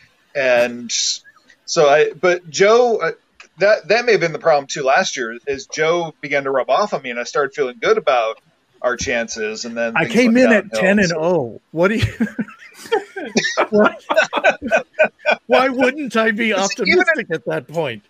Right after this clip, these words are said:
Speaker 1: Even at ten and oh, I'm like, "Oh, these are ugly wins. I don't know." Uh, yeah, yeah. So, yeah, I'm,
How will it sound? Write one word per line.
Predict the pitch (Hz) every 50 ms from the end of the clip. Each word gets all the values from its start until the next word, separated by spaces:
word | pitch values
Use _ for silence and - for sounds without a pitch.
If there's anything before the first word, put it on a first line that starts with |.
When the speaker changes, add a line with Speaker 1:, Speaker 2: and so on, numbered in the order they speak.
| _ _ - - -
Speaker 1:
Even | 285 320 311 359 349 311
at | 294 -
ten | - 285 269 262 254
and | 247 226
oh, | 233 254 254 240
I'm | 226 196
like, | 190 190 185 - _
"Oh, | 233 240 240 240 226
these | 214 220 208 170
are | 196 220 -
ugly | 208 226 196 208 220 202
wins. | 190 196 226 240 240 240 233 220 180
I | 202 190 190
don't | 185 185 180
know." | 196 233 254 247 240 226 214 208
Uh, | 214 226 233 233 226 208
yeah, | 202 208 220 233 240 233 220 196 202 226
yeah. | 233 233 220 196 165 147 _ - - - _
So, | - - 143 135 131 131 127 -
yeah, | 131 127 127 123 127
I'm, | 127 143 160 156 156 151 143